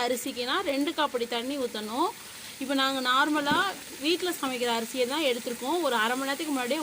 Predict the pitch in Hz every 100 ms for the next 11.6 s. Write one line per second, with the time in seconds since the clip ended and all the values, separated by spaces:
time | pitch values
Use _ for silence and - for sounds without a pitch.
0 | 262 277 254 - 208 190 196 - - -
1 | - - - - - - - - - -
2 | - - - 302 311 311 285 285 339 277
3 | 262 285 262 262 233 269 233 233 262 381
4 | 359 247 247 247 285 330 320 320 269 269
5 | 277 302 330 262 240 - 302 277 254 277
6 | 370 370 - - - 233 240 269 269 277
7 | 311 302 269 277 320 294 240 233 240 226
8 | 320 - 285 254 254 247 240 247 294 -
9 | 262 254 240 233 269 285 240 262 277 269
10 | 254 285 247 233 220 254 294 220 220 -
11 | 285 311 285 240 262 311